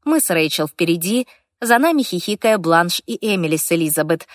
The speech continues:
которым сестра успела утром передать весточку с предложением присоединиться к нашей прогулке к циркачам.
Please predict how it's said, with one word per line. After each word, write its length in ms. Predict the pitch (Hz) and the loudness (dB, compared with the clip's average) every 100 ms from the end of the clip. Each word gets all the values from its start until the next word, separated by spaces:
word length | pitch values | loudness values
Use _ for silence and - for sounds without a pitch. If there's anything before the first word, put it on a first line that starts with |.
| - _ | -20 _
которым 480 | 262 311 302 269 - | -4 2 2 2 -2
сестра 480 | - 170 - 190 233 | -6 -6 0 2 2
успела 380 | 185 - 156 | 0 -2 -2
утром 320 | 160 165 160 156 | -2 -4 -4 -2
передать 440 | 160 160 160 156 | 0 2 0 0
весточку 520 | 156 190 - 170 - | -2 -2 -4 -8 -6
с 80 | 156 | -6
предложением 720 | - 160 160 165 175 175 175 | -6 -2 0 2 0 0 -4
присоединиться 720 | 196 269 - 226 165 160 - | -4 -4 -2 -2 -4 -4 -6
к 60 | 165 | -4
нашей 280 | 151 151 143 | -4 -4 -2
прогулке 600 | 147 151 170 196 226 208 - _ - | 0 0 0 -2 -4 -6 -10 _ -8
к 60 | |
циркачам. 720 | - 190 - 196 - 147 139 | -4 -2 0 -2 0 0 -2